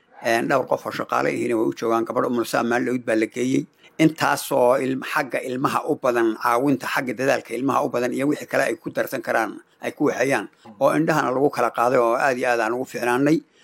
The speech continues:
way noo joogtaa. Een, wax hay'ad ah oo dhulka taga oo samafal ah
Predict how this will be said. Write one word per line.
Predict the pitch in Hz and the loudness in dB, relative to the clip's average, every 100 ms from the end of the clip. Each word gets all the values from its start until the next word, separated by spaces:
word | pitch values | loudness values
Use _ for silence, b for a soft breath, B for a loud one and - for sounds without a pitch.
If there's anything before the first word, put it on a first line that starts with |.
| b | b
way | 143 139 | 4 6
noo | 127 127 | 6 4
joogtaa. | 110 104 - 95 - _ _ | 0 -4 -6 -14 -16 _ _
Een, | - 127 127 135 | 2 4 4 4
wax | 180 - - | 4 2 0
hay'ad | 139 151 151 127 | 2 2 2 0
ah | - - | -10 0
oo | 127 - | 2 4
dhulka | 180 151 131 113 - | 2 2 -2 -4 -6
taga | - 123 131 - _ _ _ - | -6 -4 -4 -8 _ _ _ 0
oo | 127 | 0
samafal | - - 127 - - 156 | 2 2 2 0 -2 -2
ah | - - | -2 -8